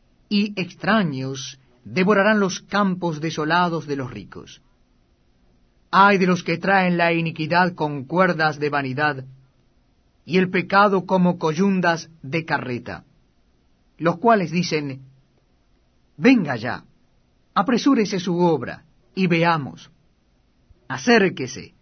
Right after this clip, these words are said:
y venga el consejo del Santo de Israel, para que lo sepamos". Ay de los que a lo malo dicen bueno,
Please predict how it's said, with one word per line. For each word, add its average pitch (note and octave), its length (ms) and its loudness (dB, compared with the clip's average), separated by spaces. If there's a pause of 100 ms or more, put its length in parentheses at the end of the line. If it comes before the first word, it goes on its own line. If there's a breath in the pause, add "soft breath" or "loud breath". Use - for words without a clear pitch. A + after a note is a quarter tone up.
(720)
y C#3 120 -10
venga G3 440 4
el E3+ 140 2
consejo E3+ 540 -2
del D3 180 -2
Santo F#3 400 0
de D#3+ 60 -6
Israel, C3+ 560 -4 (220)
para C3+ 220 -4
que C3+ 100 -8
lo B2+ 120 -6
sepamos". F2 600 -12 (2500)
Ay G#3 420 2 (600)
de G3+ 180 2
los G3+ 220 4
que G#3 100 0
a G3+ 40 6
lo F#3+ 120 6
malo G3+ 380 6
dicen F3+ 360 -2
bueno, E3+ 420 0